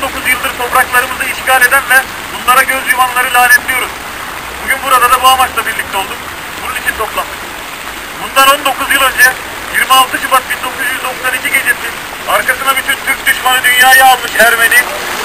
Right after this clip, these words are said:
Karabağ'ı adım adım medeni geçinen bütün alemin gözlerinin önünde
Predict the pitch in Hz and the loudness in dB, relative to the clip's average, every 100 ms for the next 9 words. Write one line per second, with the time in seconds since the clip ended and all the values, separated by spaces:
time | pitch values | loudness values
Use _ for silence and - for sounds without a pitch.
0 | - 185 240 254 262 262 247 269 269 247 | -2 2 4 6 6 8 6 6 4 4
1 | 214 - - - - - - - - - | 0 -6 -10 -10 0 4 6 6 6 4
2 | - 269 262 262 277 269 262 254 269 262 | 4 4 4 4 6 8 8 6 4 4
3 | 254 262 269 262 254 254 | 4 4 4 4 2 4